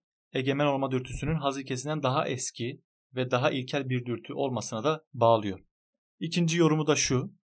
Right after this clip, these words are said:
çocuğun nesneyi fırlatması annesinin kendisinden uzaklaşmasından duyulan bir öç alma itkisi olabilir. Yani çocuğun bir şekilde "Peki öyleyse sana ihtiyacım yok, seni ben gönderiyorum."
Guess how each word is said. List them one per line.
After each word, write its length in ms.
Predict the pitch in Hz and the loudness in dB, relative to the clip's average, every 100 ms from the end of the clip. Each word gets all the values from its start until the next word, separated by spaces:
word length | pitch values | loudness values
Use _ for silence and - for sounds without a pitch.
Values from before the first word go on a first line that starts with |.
| _ - | _ -2
çocuğun 360 | - 147 160 | 2 4 4
nesneyi 340 | 156 143 160 156 | 2 2 0 0
fırlatması 640 | 151 143 139 147 131 175 | 0 2 2 0 -2 -2
annesinin 460 | - 139 139 131 151 | -4 -4 -4 -4 -4
kendisinden 600 | 147 139 131 139 135 143 | -2 -2 -2 -4 -4 -4
uzaklaşmasından 1000 | 135 131 127 131 127 131 131 135 143 143 | -2 -4 -2 -4 -4 -6 -6 -2 -2 -2
duyulan 440 | 120 113 143 165 _ | -2 0 -2 -4 _
bir 300 | 127 156 156 _ | -2 -2 -2 _
öç 240 | - 143 135 | -2 2 4
alma 280 | 123 120 | 4 2
itkisi 560 | 127 127 117 - 170 175 - | 0 -4 -6 -2 -4 -4 0
olabilir. 560 | 131 120 107 113 131 _ _ _ | 4 4 2 -4 -6 _ _ _
Yani 320 | 120 120 123 | 2 4 4
çocuğun 380 | 120 127 127 135 | 6 6 4 0
bir 100 | 139 | 0
şekilde 560 | - 120 120 110 143 - | 0 -2 -4 -4 -4 0
"Peki 280 | 127 127 | 0 2
öyleyse 460 | 127 120 127 123 135 | 0 2 0 0 -2
sana 280 | 131 123 123 | -2 -2 -4
ihtiyacım 460 | 110 123 113 117 | -4 -2 -2 -2
yok, 280 | 113 147 165 _ _ _ | -2 -2 -4 _ _ _
seni 300 | - 123 120 | -8 -4 0
ben 160 | 127 135 | 0 0
gönderiyorum." 600 | 127 117 110 101 98 95 | 0 0 0 -2 -4 -8